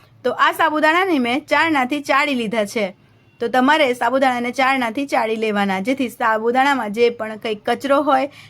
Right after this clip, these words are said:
કે કંઈક ભૂકો થઈ ગયો હોય ને સાબુદાણાનો તે નીકળી જાય. તો અહીંયા વીડિયો લાંબો થશે એટલે હું મોટા ભાગે આવી બધી જે વસ્તુ છે તેને કટ કરીને બતાવીશ. તો અહીંયા મેં બે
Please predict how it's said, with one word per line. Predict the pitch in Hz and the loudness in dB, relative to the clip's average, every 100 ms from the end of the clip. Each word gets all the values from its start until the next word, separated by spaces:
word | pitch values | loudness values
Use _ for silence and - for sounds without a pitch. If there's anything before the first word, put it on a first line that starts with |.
| _ | _
કે | 262 | -2
કંઈક | 277 269 240 | 0 0 -2
ભૂકો | 196 233 269 262 | -6 -2 0 2
થઈ | 262 233 | 2 2
ગયો | 269 339 | 2 4
હોય | 415 | 2
ને | 349 | 0
સાબુદાણાનો | 269 226 220 214 214 269 370 - | 0 -2 -2 -2 -2 -2 -4 0
તે | 247 349 | 2 2
નીકળી | 262 214 214 202 | -2 0 0 0
જાય. | 202 185 - - - - 254 | -2 -4 -10 -20 -20 -8 0
તો | |
અહીંયા | 262 311 320 330 339 - - | 4 4 4 2 -2 -10 -12
વીડિયો | 214 269 311 | -4 0 2
લાંબો | 302 277 294 | 4 4 4
થશે | 330 320 302 | 2 2 2
એટલે | 262 277 | 2 2
હું | 294 269 262 - | 0 0 -4 -6
મોટા | 240 247 285 | -6 -2 0
ભાગે | 285 254 220 233 - - - | 2 0 -2 -8 -14 -20 -2
આવી | 233 277 | 2 4
બધી | 277 269 269 | 2 2 2
જે | 285 | 2
વસ્તુ | 262 285 | 0 -2
છે | 285 | -2
તેને | 285 262 320 | -2 -2 0
કટ | 240 208 | 0 -2
કરીને | - 240 247 | -2 -2 -2
બતાવીશ. | 247 254 277 320 - - | 0 2 2 0 -4 -6
તો | 240 | -4
અહીંયા | 226 233 | -2 -2
મેં | 233 226 208 | -2 -4 -4
બે | 226 262 | 0 0